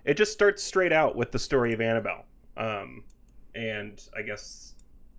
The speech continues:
these college roommates that have this doll, and it just goes absolutely nuts. It's super possessive,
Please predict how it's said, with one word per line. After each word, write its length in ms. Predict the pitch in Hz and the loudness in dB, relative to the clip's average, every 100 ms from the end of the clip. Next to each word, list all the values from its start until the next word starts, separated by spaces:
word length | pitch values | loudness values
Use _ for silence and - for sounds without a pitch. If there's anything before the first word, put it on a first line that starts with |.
| - - - - - - | -20 -20 -20 -20 -20 -16
these 560 | 117 110 110 107 104 - | -10 -8 -8 -10 -12 -12
college 400 | - 131 120 107 | -4 -2 -2 -6
roommates 760 | 113 123 135 139 143 - - - | -6 -6 -2 -2 -2 -8 -16 -10
that 460 | 113 104 101 - - - - - - | -6 -6 -6 -10 -16 -20 -20 -20 -12
have 240 | - 120 117 | -4 -4 -4
this 180 | 107 - | -6 -4
doll, 440 | 123 113 143 160 | -2 0 0 -2
and 100 | 113 | -6
it 120 | 104 | -6
just 240 | 113 104 - | -10 -12 -8
goes 260 | 113 107 | -6 -6
absolutely 520 | 101 113 113 131 123 113 | -4 -6 -4 -6 -4 -4
nuts. 340 | 113 147 - | -2 -2 -6
It's 140 | 120 | -12
super 280 | - 127 151 | -8 -8 -8
possessive, 680 | 135 123 113 110 123 180 180 | -6 -6 -6 -8 -8 -8 -10